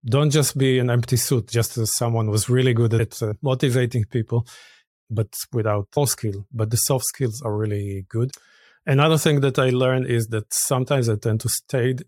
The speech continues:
in a job, overstay my term. Like, sometimes you feel like you're not excited anymore to come to work. You're not learning a-, as much. You're not contributing as, as much.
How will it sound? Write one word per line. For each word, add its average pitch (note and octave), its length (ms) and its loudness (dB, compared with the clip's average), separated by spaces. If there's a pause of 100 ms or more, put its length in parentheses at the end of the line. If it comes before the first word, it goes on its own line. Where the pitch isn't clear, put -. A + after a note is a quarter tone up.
in B2 160 0
a G#2+ 60 2
job, A#2 400 -2 (480)
overstay B2+ 540 2 (100)
my G#2+ 120 -2
term. C3 460 -2
Like, A#2+ 160 -4
sometimes D#3+ 460 2
you A#2+ 80 2
feel D3+ 340 0
like C3 380 0
you're A2+ 180 0
not B2 300 2
excited C3 420 0
anymore B2+ 360 0
to A#2 100 -4
come A#2+ 220 -4
to B2+ 100 -8
work. A#2 480 0
You're A2+ 200 -2
not A#2+ 220 -2
learning A#2+ 560 2
a-, C3 40 -2
as B2 260 0
much. A#2+ 420 2 (320)
You're A#2 120 -10
not A2+ 120 0 (260)
contributing C3+ 640 0
as, B2 160 0
as A#2+ 140 -2
much. C3+ 240 0